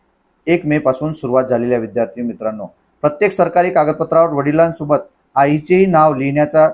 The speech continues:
निर्णय राज्य सरकारने घेतला होता आणि हा निर्णय, याची अंमलबजावणी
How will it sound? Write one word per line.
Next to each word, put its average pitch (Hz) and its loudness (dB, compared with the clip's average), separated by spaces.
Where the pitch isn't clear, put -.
निर्णय 139 0
राज्य 131 0
सरकारने 143 0
घेतला 135 0
होता 120 0
आणि 127 0
हा 139 2
निर्णय, 143 -2
याची 147 0
अंमलबजावणी 139 2